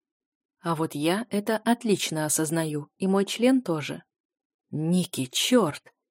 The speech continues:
рычу, сжимая ее волосы. "Да!" выдыхает она, вжимаясь своей уже разгоряченной мягкостью в мою твердость. "Да!"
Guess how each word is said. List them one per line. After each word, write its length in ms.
рычу, 400
сжимая 420
ее 220
волосы. 640
"Да!" 420
выдыхает 640
она, 200
вжимаясь 500
своей 300
уже 220
разгоряченной 640
мягкостью 540
в 40
мою 240
твердость. 680
"Да!" 460